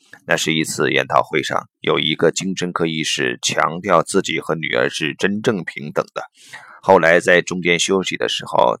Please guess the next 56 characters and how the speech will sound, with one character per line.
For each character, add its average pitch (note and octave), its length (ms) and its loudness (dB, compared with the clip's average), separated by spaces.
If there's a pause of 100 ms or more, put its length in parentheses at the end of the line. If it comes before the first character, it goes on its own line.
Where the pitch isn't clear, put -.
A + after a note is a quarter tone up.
他 D2+ 160 2
还 - 200 -4
在 C2+ 160 0
谈 - 240 -6
论 D#2+ 160 -4
自 - 160 -2
己 B1+ 140 -6
的 C#2 240 0 (320)
小 D2 360 2
斯 - 280 -2
凯 - 300 -6
诺。 - 160 2 (560)
直 E2+ 100 -4
到 E2 400 8
有 D2 180 0
人 C#2 180 -2 (140)
问 G2 180 4
他 D#2 220 4
斯 - 180 -2
凯 - 180 -6
诺 A#2+ 160 2
是 E2+ 120 -2
谁， - 280 -4
他 - 140 -8
回 - 160 -8
答 A#1 120 0
说 D2 300 0 (280)
，“我 E2+ 100 2
的 A2 80 0
女 G#2+ 220 -6
儿。” - 300 -2 (440)
斯 F2+ 180 -2
凯 B1+ 200 -4
诺 D2 260 2
差 D#2+ 240 6
不 D2 160 -8
多 F2 340 8
三 D#2+ 180 0
十 F2 140 0
五 E2 140 -2 (100)
岁 A2 220 2
了， C2 100 -4 (500)
这 D#2 140 0
就 D2+ 120 -2
是 D2 140 -6
我 A#1+ 280 -2
唯 C#2 160 -2
一 A2+ 100 -4
遇 A2 320 -6
到 - 160 -4
的 B1+ 180 -6
例 - 200 -8
外。 - 100 -2 (880)
不 A2+ 140 2
管 G#2 200 6
你 F2+ 180 -2